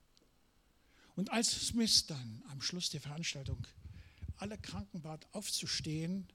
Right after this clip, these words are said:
und ihre Heilung in Anspruch zu nehmen, da rief er diese Frau zu, „Stellen Sie sich in den Gang.“ Infolge ihrer Anstrengung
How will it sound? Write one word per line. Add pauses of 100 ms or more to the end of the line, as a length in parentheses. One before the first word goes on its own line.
(840)
und
ihre
Heilung
in
Anspruch
zu
nehmen, (1000)
da
rief
er
diese (160)
Frau
zu,
„Stellen
Sie
sich
in
den
Gang.“ (2250)
Infolge
ihrer
Anstrengung